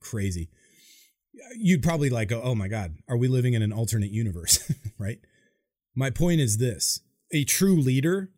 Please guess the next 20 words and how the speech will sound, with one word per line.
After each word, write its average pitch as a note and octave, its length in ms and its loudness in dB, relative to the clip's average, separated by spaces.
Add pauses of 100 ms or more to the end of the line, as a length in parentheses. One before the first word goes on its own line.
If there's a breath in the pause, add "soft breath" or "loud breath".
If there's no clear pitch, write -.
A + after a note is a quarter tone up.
will B2+ 200 2
admit B2+ 280 0
they're G2 140 -2
wrong. F#2+ 360 -6 (140)
A B2 80 -6
true E3 240 2
leader C#3 260 2
will A2 160 0
actually A2 280 -2
apologize G2+ 580 -4
for G#2 120 -4
their F2+ 140 -2
gaffe. F#2+ 420 -10 (400 loud breath)
A A#2+ 80 -2
true G3 320 4
leader C#3+ 320 4
will A2+ 280 -2
own A#2+ 560 0 (180)
their A2+ 120 0
mistakes. - 760 -2